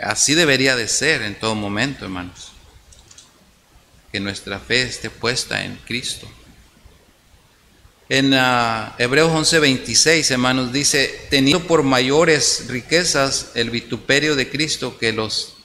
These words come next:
tesoros de los egipcios, porque tenía puesta la mirada en el galardón". Eso es, hermanos, lo que nosotros tenemos.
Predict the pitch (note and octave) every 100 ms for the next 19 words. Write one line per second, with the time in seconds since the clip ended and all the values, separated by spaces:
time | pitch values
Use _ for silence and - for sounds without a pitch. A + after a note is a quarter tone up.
0 | _ _ _ - A2 - C3 C3+ C#3 A#2
1 | G#2 G#2 - - G#2 - D3+ - A#2+ A2+
2 | A2 - - - - - - A2+ - A2
3 | - A#2 C3+ C3+ C3+ C#3 - C3+ A#2 G#2+
4 | G#2+ B2+ B2 A2 A2 - - G#2 G2 F#2
5 | - G2 F#2+ F#2+ F#2 F2 E2 - D#2 D#2
6 | D2+ - - _ _ _ _ _ _ _
7 | - _ _ _ _ _ _ _ _ _
8 | A#2+ A#2+ D#3+ C3+ C#3+ D3 C3 A#2 A2 G2
9 | - G#2 A2 G2+ F#2+ A2 A2 A2 - G2+
10 | G2 C#3 B2 G2+ - -